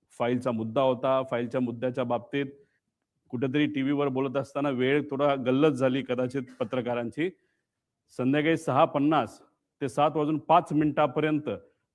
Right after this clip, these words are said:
तो फोन फाईलसाठी त्या ठिकाणी आला होता. एवढंच फक्त अपडेट तुम्हा सर्वांना या ठिकाणी देतो.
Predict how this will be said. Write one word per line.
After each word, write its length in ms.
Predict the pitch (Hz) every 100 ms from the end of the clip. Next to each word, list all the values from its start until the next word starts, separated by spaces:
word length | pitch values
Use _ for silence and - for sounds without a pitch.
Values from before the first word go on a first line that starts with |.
| -
तो 100 | 160
फोन 300 | 156 151 160
फाईलसाठी 520 | 151 135 131 135 135
त्या 160 | 131 131
ठिकाणी 320 | 120 131 131
आला 180 | 120 127
होता. 160 | 131
एवढंच 360 | 139 127 147 151
फक्त 220 | 127 -
अपडेट 380 | 131 110 131 131
तुम्हा 220 | 127 127
सर्वांना 340 | 123 120 123
या 100 | 123
ठिकाणी 340 | 117 104 120 120
देतो. 400 | 107 95 131